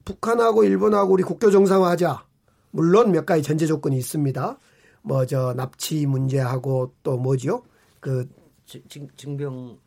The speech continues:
Speaker 1: 예, 예.
Speaker 2: 징병 문제,
Speaker 1: 몇
Speaker 2: 위안부
Speaker 1: 가지
Speaker 2: 문제.
Speaker 1: 위안-,
Speaker 2: 네.
Speaker 1: 이런 문제를 선결하-, 하는 조건이 붙어 있지만 아베 연설도 완전히 바뀌었어요.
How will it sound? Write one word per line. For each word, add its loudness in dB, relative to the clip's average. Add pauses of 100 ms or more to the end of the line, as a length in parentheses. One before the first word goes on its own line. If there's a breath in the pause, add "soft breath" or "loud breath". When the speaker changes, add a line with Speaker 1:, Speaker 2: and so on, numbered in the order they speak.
Speaker 1:
예, 0
예. 2
Speaker 2:
징병 -12
문제, -10
Speaker 1:
몇 -8
Speaker 2:
위안부 -2
Speaker 1:
가지 2
Speaker 2:
문제. 0
Speaker 1:
위안-, 2
Speaker 2:
네. -2
Speaker 1:
이런 4
문제를 2
선결하-, -2 (380 soft breath)
하는 -4
조건이 0
붙어 -4
있지만 -2 (360 loud breath)
아베 2
연설도 4
완전히 0
바뀌었어요. -8